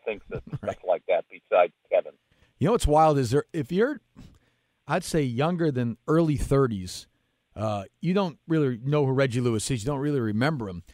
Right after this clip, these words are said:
Speaker 2: And it's not a perfect comparison 'cause he's not as good as this guy, but there are similarities, and, uh, it's,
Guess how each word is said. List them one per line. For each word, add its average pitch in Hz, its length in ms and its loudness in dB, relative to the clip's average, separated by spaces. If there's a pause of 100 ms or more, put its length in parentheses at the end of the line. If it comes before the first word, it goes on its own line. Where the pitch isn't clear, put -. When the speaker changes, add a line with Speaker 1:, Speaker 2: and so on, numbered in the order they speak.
(260)
Speaker 2:
And 143 140 0
it's - 180 -8
not 226 180 4
a 151 40 -2
perfect 160 360 2
comparison 151 540 2
'cause 113 400 -4
he's 113 180 -6
not 131 180 0
as 101 120 -8
good 123 180 -2
as 117 140 -6
this 131 160 -4
guy, 135 300 -2 (440)
but 135 140 0
there 165 180 6
are 202 120 6
similarities, 165 840 0
and, 127 160 -4
uh, 123 60 -4
it's, 120 220 -12